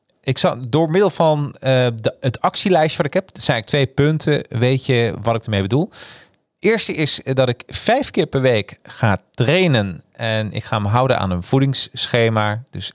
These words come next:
iedere werkdag. En, ehm, lekker trainen. En ik hou me aan een voedingsschema. En het tweede is, eh, en dit is voor mij heel wat. Dat klinkt voor jou misschien heel raar. Maar één keer per week, ehm, of s-, sorry, één keer per jaar één weekje rust.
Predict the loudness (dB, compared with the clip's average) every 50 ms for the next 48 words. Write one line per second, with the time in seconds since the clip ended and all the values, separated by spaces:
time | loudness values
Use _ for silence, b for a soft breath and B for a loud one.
0 | _ -2 2 2 4 4 4 2 2 2 2 0 0 -2 -4 -12 -20 _ _ -2
1 | 0 2 2 4 2 2 0 -2 -4 -4 -2 0 0 0 2 0 0 0 0 -2
2 | -4 -4 -2 -4 -2 -2 -4 -4 -2 -2 -2 -2 -2 -4 -6 -6 -6 -6 -6 -6
3 | -8 -10 -8 -4 -2 -2 -2 -2 -4 -6 -4 -4 -6 -6 -2 0 0 0 0 -2
4 | -4 B B B B B B B B -2 2 2 2 2 2 0 -2 -4 -4 -4
5 | -4 -4 -2 0 0 2 2 0 -2 -4 _ _ -6 0 2 2 2 2 0 -2
6 | 0 0 2 4 2 2 2 2 0 0 0 -2 -10 -8 -6 -4 -2 -2 -2 -2
7 | 0 0 2 2 2 0 -2 -2 0 2 2 2 2 0 -2 -2 -2 -2 -2 -2
8 | -2 -2 -4 B B B B B B 0 2 2 2 0 0 0 0 2 2 2
9 | 2 0 -2 -6 -20 -20 _ _ _ _ _ _ _ _ -4 -2 0 2 2 4
10 | 4 4 2 2 0 0 -2 -4 -4 -4 -6 -6 -6 -4 -4 -4 -4 -2 -4 -4
11 | -2 -2 -2 0 0 0 0 0 2 2 2 0 -4 -2 -2 -2 0 0 0 -2
12 | -2 -6 -4 -4 -4 -4 -4 -6 -6 -10